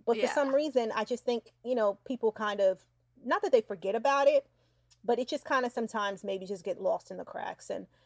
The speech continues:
Speaker 1: I feel like it's kinda similar to Halloween, um, in a way where it proves that a slasher,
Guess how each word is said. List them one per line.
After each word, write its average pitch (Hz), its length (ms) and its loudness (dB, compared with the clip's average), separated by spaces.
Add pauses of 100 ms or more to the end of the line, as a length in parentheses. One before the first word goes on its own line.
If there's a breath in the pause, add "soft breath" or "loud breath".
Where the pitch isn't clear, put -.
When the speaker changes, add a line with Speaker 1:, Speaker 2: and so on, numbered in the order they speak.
(420)
Speaker 1:
I 254 80 4
feel 339 100 0
like 330 120 0
it's 294 120 -6
kinda 294 240 0
similar 285 320 2
to 277 100 -6
Halloween, 247 600 0 (380)
um, 202 580 -4 (260)
in 262 120 8
a 254 80 8
way 226 300 8
where 220 220 4
it 202 80 0
proves 220 260 -2
that 202 120 4
a 208 40 -2
slasher, 202 680 0